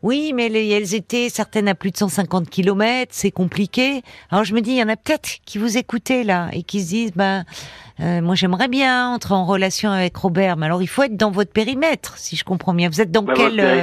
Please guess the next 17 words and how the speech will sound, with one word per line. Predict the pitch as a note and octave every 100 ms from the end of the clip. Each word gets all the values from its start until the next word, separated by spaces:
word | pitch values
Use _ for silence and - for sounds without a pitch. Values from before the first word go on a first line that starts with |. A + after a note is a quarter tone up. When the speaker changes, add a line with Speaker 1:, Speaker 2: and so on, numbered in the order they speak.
| -
Speaker 1:
euh, | A#2+
Speaker 2:
euh, | A#2 A3+
Speaker 1:
dans | A3
quelle | - B3
Speaker 2:
périmètre, | A3+ B2+
Speaker 1:
région ? | - G#2+ G#2
Speaker 2:
euh, | E2 A2+
jusqu'à | - A#2 A2
cent | A#2+
kilomètres, | A2 A#2 A2+ C3 B2+
pourquoi | - - C3+
pas ? | B2 D#3 - -
Speaker 1:
Vous | F#3
êtes | G#3+ E3
dans | F3+
quelle | F3 G3
région ? | E3+ G3 - G3 G#3